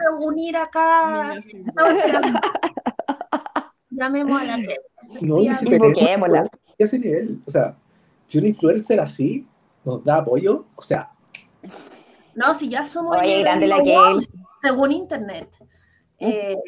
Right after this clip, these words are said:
Speaker 1: lo dicen en el peor de los casos como insulto.
Speaker 4: Y es como, eh, ya, bacán.
Speaker 1: Ah.
Speaker 4: Súper. Parecemos comercial de WOM. Media wea.
Speaker 2: Es
Speaker 1: No,
Speaker 2: verdad.
Speaker 1: ya.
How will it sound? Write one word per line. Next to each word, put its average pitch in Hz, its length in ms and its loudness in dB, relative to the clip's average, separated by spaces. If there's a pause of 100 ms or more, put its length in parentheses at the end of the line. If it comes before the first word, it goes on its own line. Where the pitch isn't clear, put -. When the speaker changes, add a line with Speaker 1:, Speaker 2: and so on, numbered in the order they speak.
(420)
Speaker 1:
lo 294 140 0
dicen 349 480 -8
en 277 120 -6
el 277 120 -6
peor 277 240 -6
de 302 80 -8
los 294 100 -8
casos 311 240 -12
como 254 160 -14
insulto. 240 680 -16 (1120)
Speaker 4:
Y 202 80 -4
es 254 80 -4
como, 262 420 -4 (640)
eh, 180 340 -2 (440)
ya, 170 320 -2
bacán. 180 440 -2 (720)
Speaker 1:
Ah. 339 60 -4 (280)
Speaker 4:
Súper. - 400 -2 (480)
Parecemos 240 440 -2
comercial 247 400 -2
de 233 80 -2
WOM. 151 340 -6
Media 247 320 0
wea. - 400 0 (640)
Speaker 2:
Es 311 100 -10
Speaker 1:
No, 302 120 2
Speaker 2:
verdad. 349 540 2 (280)
Speaker 1:
ya. 320 80 -4